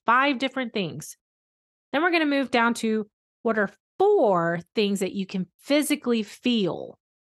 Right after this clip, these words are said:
And I'm not talking about your emotions feeling. I'm talking about physical feeling. Like, I physically feel my sweater. It's nice and cozy and warm. Um, or this is a s-, <laughs> I'm not wearing a sweater. It's a silky shirt, right?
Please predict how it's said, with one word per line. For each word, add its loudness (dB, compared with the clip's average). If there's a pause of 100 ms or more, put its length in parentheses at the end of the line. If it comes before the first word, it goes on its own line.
(320)
And 0
I'm 2
not 2
talking 2
about 2
your -2
emotions -4
feeling. 0
I'm 2
talking -2
about 0 (260)
physical -2
feeling. -4
Like, -4 (380)
I 2
physically -2
feel -2
my 0
sweater. -2
It's -6
nice -2
and -4
cozy -4
and -6
warm. 0 (540)
Um, -2
or 0
this -4
is -2
a -2
s-, -8 (440)
<laughs> -18
I'm 0
not 0
wearing -2
a -2
sweater. 0 (100)
It's 2
a 4
silky 2
shirt, -2
right? 0